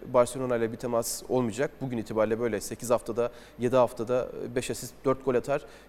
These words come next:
Yeni sezon için farklı bir performans ortaya koyar Pjanic bilmiyorum ama bugün artık Pjanic ile yeni sezonda sözleşme imzalanmayacak. Bu durum Beşiktaş'ta bir forvet açığı ortaya çıkartıyor. Beşiktaş iki forvet alacak. Bu da raporda var. "İki tane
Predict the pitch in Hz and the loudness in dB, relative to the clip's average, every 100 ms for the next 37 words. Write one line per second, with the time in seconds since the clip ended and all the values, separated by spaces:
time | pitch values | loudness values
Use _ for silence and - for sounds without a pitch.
0 | - 127 131 131 120 123 117 127 127 117 | -14 -2 -2 0 -2 -2 -4 -4 -2 -2
1 | 147 131 113 113 117 107 110 117 101 110 | -4 -2 -2 -2 -6 -4 -6 -6 -4 -2
2 | 104 - 156 - 143 123 117 175 131 143 | -4 -4 -8 -6 -4 -2 2 4 4 4
3 | 165 160 202 - - - - 131 - - | 2 2 0 -10 -20 -2 2 2 0 0
4 | 151 131 - 139 139 139 131 139 131 127 | 2 2 -2 -4 -2 -2 -4 -4 -4 -4
5 | - 139 113 123 127 117 90 143 - - | -4 -4 -2 0 0 -2 -4 -4 -6 -12
6 | - - - - 139 156 180 185 170 - | -20 -20 -20 -8 -4 0 2 2 2 0
7 | 175 185 202 - 160 165 156 - 110 92 | -2 -2 -4 -2 -2 -2 -6 -8 -8 -8
8 | 101 104 95 - 101 - 196 160 156 175 | -8 -10 -10 -6 -8 -6 -4 -4 -2 -4
9 | 165 185 165 123 107 87 78 69 - - | -4 -4 -2 -2 -4 -8 -10 -14 -16 -20
10 | - - 151 127 - 107 104 139 202 - | -14 -2 2 2 0 -2 -2 -2 -2 -6
11 | - - - 202 165 131 156 190 | -20 -18 -12 -6 -2 0 0 -2